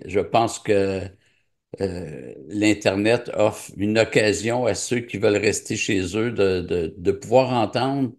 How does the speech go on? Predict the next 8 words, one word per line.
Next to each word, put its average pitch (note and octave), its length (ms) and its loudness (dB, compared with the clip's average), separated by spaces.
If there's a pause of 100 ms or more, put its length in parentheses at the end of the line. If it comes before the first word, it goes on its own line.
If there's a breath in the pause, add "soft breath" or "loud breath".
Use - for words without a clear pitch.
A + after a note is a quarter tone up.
(380 soft breath)
sans B2+ 280 0
vivre B2 260 0
une G#2+ 160 2
vie G#2+ 160 -4
d'église. G2 640 -2
C'est G#2+ 220 -4
un A2 160 4
leurre. A2 500 2